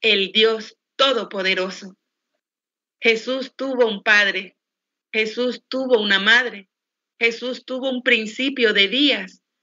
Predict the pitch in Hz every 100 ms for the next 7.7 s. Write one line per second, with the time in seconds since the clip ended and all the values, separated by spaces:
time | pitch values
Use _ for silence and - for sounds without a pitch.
0 | _ _ 233 226 233 254 254 - 262 254
1 | 240 214 - 277 294 247 202 196 202 202
2 | 196 226 269 233 196 202 196 196 202 196
3 | 190 _ _ _ _ _ _ _ _ _
4 | 233 220 214 214 240 254 311 254 226 196
5 | 190 202 _ _ _ - 220 240 262 254
6 | 247 - 240 262 254 226 208 208 220 202
7 | 185 185 - 196 220 311